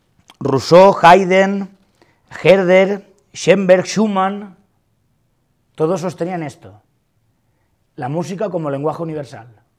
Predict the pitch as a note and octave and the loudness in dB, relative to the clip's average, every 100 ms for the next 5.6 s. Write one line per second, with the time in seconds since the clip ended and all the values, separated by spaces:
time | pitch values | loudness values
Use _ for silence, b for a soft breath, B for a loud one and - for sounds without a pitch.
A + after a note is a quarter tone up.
0 | _ _ _ _ _ _ _ _ _ _ | _ _ _ _ _ _ _ _ _ _
1 | _ _ _ _ A2 B2+ D#3+ F3 E3+ E3+ | _ _ _ _ -16 -12 -12 -10 -12 -6
2 | E3 D#3+ D3+ D#3 E3+ - G3 E3 B2+ C#3+ | -4 -4 -8 -6 -6 -6 -12 -12 -8 -6
3 | D#3 A2+ - - C3 C#3 C#3+ C#3+ C#3+ D3 | -6 -8 -16 -16 -14 -12 -14 -14 -12 -10
4 | D3 C3 C#3+ D3+ F3+ F#3+ F3+ C#3+ C3 C3+ | -10 -10 -10 -10 -10 -12 -12 -10 -10 -10
5 | D#3 - E3 G#3 A3 D4 | -10 -8 -6 -6 -8 -12